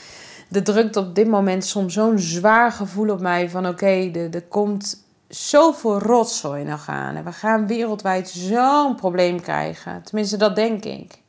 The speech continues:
Dat zijn de voorspellingen. Ehm, maar ik weet ook, op het moment dat dat komt, zijn wij erop voorbereid.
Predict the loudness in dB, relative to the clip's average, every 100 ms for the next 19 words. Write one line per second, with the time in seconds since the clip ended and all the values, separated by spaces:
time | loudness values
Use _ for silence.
0 | _ -20 -20 -20 -20 -20 -20 -10 -6 2
1 | 2 2 -2 -8 2 2 2 -2 -6 -10
2 | -16 _ 0 2 4 2 -4 -10 -16 _
3 | _ _ _ _ _ _ _ -2 2 2
4 | 4 4 6 6 6 6 2 -4 -2 -2
5 | 0 0 -2 -4 -4 2 4 4 0 -2
6 | 2 4 2 -2 0 0 0 -4 -6 -6
7 | -14